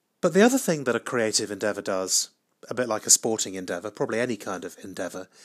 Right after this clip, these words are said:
it doesn't just teach you about the things that are obviously inherent to the endeavour. It teaches you about other aspects of life.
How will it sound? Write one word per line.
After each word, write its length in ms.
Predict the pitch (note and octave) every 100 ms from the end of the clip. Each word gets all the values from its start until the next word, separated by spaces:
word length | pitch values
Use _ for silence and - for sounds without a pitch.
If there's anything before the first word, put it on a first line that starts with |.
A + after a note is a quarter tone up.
| - - - - - _
it 80 | -
doesn't 260 | D#3+ F3+ D3
just 180 | A#2+ -
teach 300 | C#3+ - -
you 300 | A#2+ A2 G#2+ -
about 260 | - A2+
the 80 | G#2+
things 580 | - A#2 G#2 G2 - - _ _ _ _ _
that 120 | A2+
are 80 | A2
obviously 480 | A#2 A2+ G#2+ - F#2
inherent 640 | F#2 A2 A2+ F2+ - - - _ _ _ _ _ _ _ _ _ -
to 120 | -
the 120 | G2+
endeavour. 460 | F2+ F2 F2 F2+ G2+ - _ - - - - _ _ _ _
It 300 | - C3 C3+
teaches 440 | - C3 B2 C3+ A#2+
you 160 | A#2
about 300 | A2+ A2+ -
other 180 | A2+ G#2+
aspects 520 | G2 - - G2 -
of 100 | G#2+
life. 480 | G#2+ A#2+ F#2+ E2 -